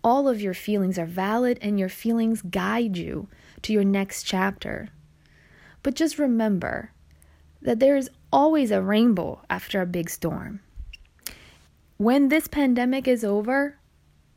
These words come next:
that hug, you know, that first hug, that kiss, that meal together, that trip, probably even that T S A cavity <laughs> search,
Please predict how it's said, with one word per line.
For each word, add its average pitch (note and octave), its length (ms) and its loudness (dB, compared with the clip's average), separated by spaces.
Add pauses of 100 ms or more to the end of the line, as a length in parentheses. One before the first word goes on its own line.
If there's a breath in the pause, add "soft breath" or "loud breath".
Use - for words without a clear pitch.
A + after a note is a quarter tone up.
(200)
that A#3 240 0
hug, A3+ 560 0 (560)
you A3+ 100 0
know, B3 360 0
that G#3+ 180 -6
first - 420 -4
hug, A3 480 -2 (1160 soft breath)
that G3+ 240 -8
kiss, - 760 -6 (880)
that G#3+ 220 0
meal G#3 320 0
together, A3+ 640 -4 (580)
that G#3 240 -4
trip, - 560 -4 (760)
probably A4+ 420 4
even F#4+ 280 4
that E4+ 180 2
T E4+ 160 2
S E4 160 0
A F4 120 2
cavity D4 480 4
<laughs> - 0 -
search, - 800 -2